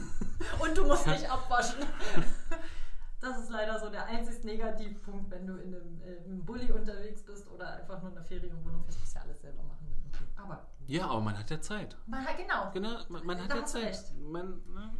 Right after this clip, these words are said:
Speaker 1: Es
Speaker 2: ist auf
Speaker 1: stresst
Speaker 2: keinen
Speaker 1: dich keiner und es
Speaker 2: Genau.
Speaker 1: steht keiner mit dem Teller hinter dir im Rücken und schiebt weiter, <laughs> weil, wenn man noch nicht entschieden hast, ob du jetzt die Scrambled Eggs nimmst oder die gekochte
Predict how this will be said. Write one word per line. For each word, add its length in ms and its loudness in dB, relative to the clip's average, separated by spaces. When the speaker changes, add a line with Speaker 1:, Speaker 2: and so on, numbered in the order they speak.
Speaker 1:
Es 140 -6
Speaker 2:
ist 120 -6
auf 160 0
Speaker 1:
stresst 60 -10
Speaker 2:
keinen 100 2
Speaker 1:
dich 180 -2
keiner 480 -2
und 60 -4
es 60 -4
Speaker 2:
Genau. 160 -2
Speaker 1:
steht 100 -6
keiner 300 -4
mit 80 -6
dem 100 -10
Teller 220 -8
hinter 320 -2
dir 140 -8
im 80 -8
Rücken 300 6
und 140 2
schiebt 300 4
weiter, 340 6
<laughs> 20 0
weil, 120 6
wenn 120 2
man 140 4
noch 80 8
nicht 160 12
entschieden 360 6
hast, 160 -2
ob 140 2
du 80 0
jetzt 260 2
die 60 0
Scrambled 520 -4
Eggs 220 -8
nimmst 240 -12
oder 200 -8
die 200 -2
gekochte 460 2